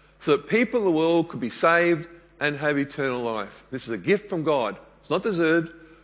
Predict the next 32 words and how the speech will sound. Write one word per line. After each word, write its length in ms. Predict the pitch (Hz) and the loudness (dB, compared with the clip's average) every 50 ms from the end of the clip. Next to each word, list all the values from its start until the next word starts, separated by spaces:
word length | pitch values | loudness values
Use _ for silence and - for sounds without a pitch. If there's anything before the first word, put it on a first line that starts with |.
| _ _ | _ _
God 260 | - 131 123 117 101 | -4 -4 -4 -4 -2
does 280 | - 147 156 160 139 143 | 0 0 0 0 0 0
this 200 | 139 135 131 131 | -2 -2 -2 -2
because 520 | - - 120 - - - 123 123 120 - | -6 -12 -12 -12 -6 -2 -2 0 0 -2
he 260 | - - 135 123 120 - | -8 -10 -10 -10 -8 -8
is 320 | - 113 113 95 - - | -6 -6 -6 -6 -8 -12
love." 540 | 95 98 104 104 101 87 73 73 - - - - _ _ _ _ _ _ - _ _ _ _ _ _ _ _ _ _ _ _ - | -6 -2 0 0 0 0 -4 -10 -18 -20 -20 -20 _ _ _ _ _ _ -20 _ _ _ _ _ _ _ _ _ _ _ _ -8
Do 80 | 151 | -2
you 40 | 143 | 0
like 200 | 151 175 190 - | 0 0 0 0
that? 260 | - 269 302 - - - - - _ _ _ _ _ _ _ - - - - - - - - - - 180 - - | -2 -4 -4 -4 -6 -10 -18 -20 _ _ _ _ _ _ _ -20 -20 -20 -20 -20 -20 -20 -20 -20 -20 -18 -10 -8
Give 100 | 208 185 | -8 0
a 40 | |
bit 120 | 175 180 190 | 2 2 2
of 60 | 180 | 4
a 40 | 180 | 2
nod 240 | 185 190 214 208 - | 0 0 -2 -4 -4
to 60 | - | -2
that. 220 | 240 277 285 - - - - _ _ _ _ _ _ _ _ _ _ - - - _ _ _ _ _ _ - | -4 -4 -4 -6 -10 -18 -20 _ _ _ _ _ _ _ _ _ _ -20 -20 -20 _ _ _ _ _ _ -4
I 120 | 440 523 571 | 0 2 4
didn't 140 | 554 415 349 | 4 4 2
think 120 | - 240 | 2 2
it 20 | 214 | 2
was 120 | 185 175 | 2 0
too 200 | - - 151 123 | 0 0 0 0
bad, 340 | 95 104 101 156 233 262 - - - | 2 2 4 4 4 2 0 -8 -10
but 100 | - 160 | -8 -2
then 120 | 147 151 131 | 0 2 2
I'm 60 | 123 | 2
a 40 | 117 | 2
bit 140 | 117 104 95 | 0 0 0
biased. 540 | 151 165 165 135 104 107 175 185 - - - | 2 2 2 2 0 0 -2 -4 -8 -10 -12